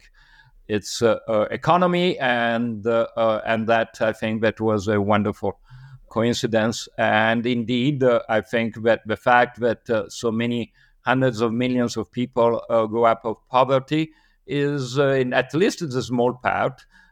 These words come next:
uh, thanks to the methodology that, uh, have allowed humanity to develop further energy resources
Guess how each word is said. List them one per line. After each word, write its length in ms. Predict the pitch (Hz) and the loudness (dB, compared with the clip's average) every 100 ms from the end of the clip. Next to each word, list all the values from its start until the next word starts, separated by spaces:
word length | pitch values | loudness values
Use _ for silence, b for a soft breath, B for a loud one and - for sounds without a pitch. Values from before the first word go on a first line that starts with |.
| b | b
uh, 440 | 135 131 131 131 127 | 0 2 4 2 2
thanks 560 | - 131 139 135 - | 2 2 0 -4 -8
to 640 | - 135 131 139 135 135 120 | -4 -2 0 0 0 -2 -2
the 120 | 131 | -2
methodology 960 | 127 131 135 127 131 135 135 127 143 143 | 0 0 0 4 4 4 0 -2 -2 -2
that, 360 | 113 120 - | 0 0 0
uh, 160 | 123 107 | -2 -2
have 320 | - 117 117 120 | 0 2 2 2
allowed 480 | 117 117 117 113 | 4 4 4 2
humanity 560 | 123 120 113 110 117 104 | -6 -4 -2 0 -2 -4
to 80 | 127 | -6
develop 540 | 101 104 113 107 104 | -4 0 2 2 0
further 460 | - 110 107 117 107 | 0 2 2 0 0
energy 360 | 107 110 101 | -2 -4 -2
resources 720 | 107 104 107 120 - 104 - | -2 -2 -2 -2 0 -4 -4